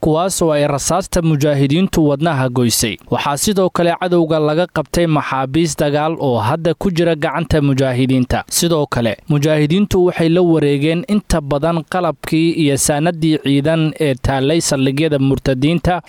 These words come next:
ee degmada Ceeldheer, kuwaas oo ay ku jiraan gaadiidka dagaalka ee gaashaaman, kuwa loo yaqaano tiknikada, iyo kuwa ciidamada lagu daabulo." Xarakada mujaahidiinta Al-Shabaab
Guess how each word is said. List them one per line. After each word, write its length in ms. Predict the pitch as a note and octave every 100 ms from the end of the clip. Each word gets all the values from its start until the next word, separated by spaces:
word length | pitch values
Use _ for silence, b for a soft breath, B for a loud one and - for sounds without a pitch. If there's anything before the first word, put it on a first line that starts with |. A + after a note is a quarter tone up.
| B
ee 160 | C#3 C3
degmada 500 | C#3 C3+ D3+ C#3+ C3+
Ceeldheer, 420 | - C3+ C3 A#2 -
kuwaas 420 | - D3 D#3 E3+ E3+
oo 80 |
ay 120 | C#3+ C#3
ku 180 | -
jiraan 380 | F#3+ E3+ E3+ D#3+
gaadiidka 500 | C#3+ C3 D3 D3+ -
dagaalka 520 | C#3 C#3 E3 E3 - D3+
ee 100 | C#3
gaashaaman, 680 | C3+ C3+ - C3+ D3 E3 E3+ -
kuwa 260 | G#3 F3
loo 180 | D3 E3
yaqaano 460 | D3 C#3 C3 C3 C3+ -
tiknikada, 680 | G3+ - D#3 - D3+ - -
iyo 220 | D3 C#3+
kuwa 300 | - F#3 D3+ -
ciidamada 480 | C#3+ C#3 D3 D3 C3+
lagu 280 | C3 C3+
daabulo." 500 | C#3 B2+ A2+ A2 G#2 - - -
Xarakada 420 | C#3 D3+ - G#3
mujaahidiinta 760 | F3+ E3 E3 D#3+ D#3 E3+ E3 D#3
Al-Shabaab 500 | C#3+ - D3 C#3 G#2